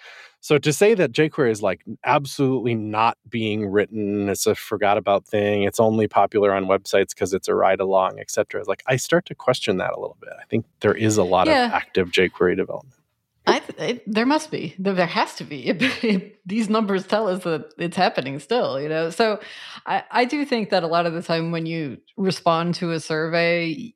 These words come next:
Speaker 2: you respond to a survey when you're talking about, like, the thing that you think is cool, you know? Like, uh, st-, you know, a survey that, that gathers up, "Oh, what are people working with these days?" You know, things like that. Um, you're gonna say what you want to be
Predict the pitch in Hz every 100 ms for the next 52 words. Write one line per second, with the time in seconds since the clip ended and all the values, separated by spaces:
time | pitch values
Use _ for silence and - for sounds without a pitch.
0 | _ 208 190 170 165 - 185 185 170 175
1 | 160 165 160 156 160 156 147 160 156 165
2 | 147 151 143 147 - 147 - 175 165 160
3 | 160 160 156 147 - 170 107 - _ -
4 | 165 156 170 156 156 175 165 151 156 147
5 | 156 - - - 165 165 160 120 123 -
6 | 175 - 190 170 170 156 - - 170 -
7 | 170 170 170 165 131 202 180 185 185 185
8 | 180 165 160 156 160 160 156 156 143 156
9 | 143 143 143 151 143 147 - - - -
10 | 156 156 156 160 156 _ - - _ -
11 | 196 185 180 160 _ _ _ _ - 247
12 | 247 330 214 - 180 170 165 156 156 160
13 | 165 - - 180 180 160